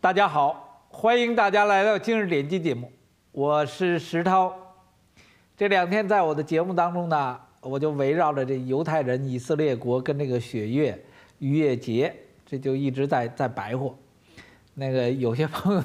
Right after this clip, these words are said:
能接受，有些朋友不太接受。以色列人、犹太人为什么可以彼此信任？过去的几千年，犹太人散居世界各地，没有一个政体。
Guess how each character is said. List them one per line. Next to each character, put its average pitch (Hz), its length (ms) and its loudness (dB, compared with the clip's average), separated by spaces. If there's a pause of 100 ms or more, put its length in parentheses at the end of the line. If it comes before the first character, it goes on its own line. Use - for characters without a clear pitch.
能 208 120 2
接 214 240 0
受， 160 220 0
有 131 140 -4
些 123 80 -12
朋 135 160 -10
友 143 100 -4
不 139 140 -6
太 135 120 -4
接 120 220 -6
受。 - 180 -12 (1160)
以 151 280 0
色 233 220 2
列 226 160 2
人、 104 180 -6 (280)
犹 151 260 0
太 170 220 0
人 110 180 -6 (340)
为 277 360 2
什 135 360 -2
么 233 240 0 (360)
可 175 180 -2
以 160 160 -2
彼 160 420 -6
此 131 320 -12
信 123 480 -6
任？ 95 80 -16 (680)
过 277 280 2
去 247 200 -4
的 185 100 0
几 151 260 -6
千 214 280 -4
年， 113 340 -6 (300)
犹 185 240 0
太 180 240 0
人 160 180 0
散 190 320 0
居 196 180 -4
世 185 220 -6
界 165 140 0
各 147 180 -2
地， 135 220 -4
没 127 140 -4
有 147 120 0
一 131 80 -4
个 147 80 -2
政 143 240 -4
体。 - 160 -20